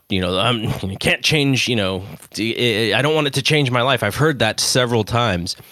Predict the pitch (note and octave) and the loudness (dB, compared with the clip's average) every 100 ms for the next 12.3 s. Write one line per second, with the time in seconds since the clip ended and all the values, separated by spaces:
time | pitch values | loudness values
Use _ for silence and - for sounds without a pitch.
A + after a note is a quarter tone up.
0 | - - C#3+ F#3 A3+ A3+ A#3 B3 A3 A#2 | -20 -2 2 2 2 2 2 2 2 2
1 | G#2 G2+ F2+ F#2+ F#2 G#2+ G2+ G#2 F#2+ G2+ | 2 2 2 0 0 0 0 -2 -2 -2
2 | G#2 C3 B2+ C3+ C#3 E3+ F#3 A#2 G2+ F#2+ | 0 0 0 2 4 2 2 0 2 2
3 | G2+ F#2 - A2+ G2 G2 G2 F2+ F2+ E2 | 2 0 2 2 2 2 0 0 -2 -2
4 | - G2 F2+ F#2+ G#2 F#2+ F#2 D#3 - D#3+ | 0 2 2 2 0 0 0 0 0 -2
5 | C#3 A2+ - F2+ F2+ F#2 B2 - A#2+ A2+ | 0 2 2 0 -2 -2 -2 -2 0 2
6 | F#2+ - - - - - - - - A2 | 0 -2 -14 -20 -20 -20 -4 0 2 4
7 | G2 F#2 - - - - - - E2+ F#2 | 2 0 -4 -10 -14 -20 -20 -8 -2 0
8 | F2+ F2 - B2 D#3+ C#3 C3 B2+ - G2+ | 0 -2 -2 0 0 2 0 0 -2 -2
9 | - B2+ A2+ G2+ F#2+ - G#2+ F2+ G2+ F2+ | 0 2 2 2 0 0 0 0 2 2
10 | F2+ F2 D#2 F#2 F#2 F#2+ G2 G2 F#2+ F#2 | 2 2 0 0 0 0 0 0 0 -2
11 | G2 G2+ G2+ G2 F#2 F#2+ F#2 F#2 G2 - | 0 2 4 2 2 0 0 0 -2 0
12 | G2 F2+ E2+ | 0 0 -2